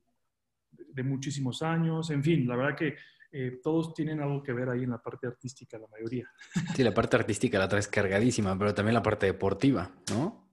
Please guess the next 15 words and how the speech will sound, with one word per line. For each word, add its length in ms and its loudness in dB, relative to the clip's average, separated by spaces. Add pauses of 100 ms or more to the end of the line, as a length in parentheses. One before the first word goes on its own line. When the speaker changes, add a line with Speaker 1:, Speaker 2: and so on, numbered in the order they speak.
(140)
Speaker 1:
Y 120 6
es, 380 4
sí, 200 -4
por 140 4
el 60 8
otro 140 4
lado, 160 6
mi 120 4
papá, 680 2
Carlos 280 -2
Hermosillo, 460 -2
exfutbolista, 920 -6 (1040)
eh, 120 -6
profesional. 800 0 (440)
Eh, 600 -4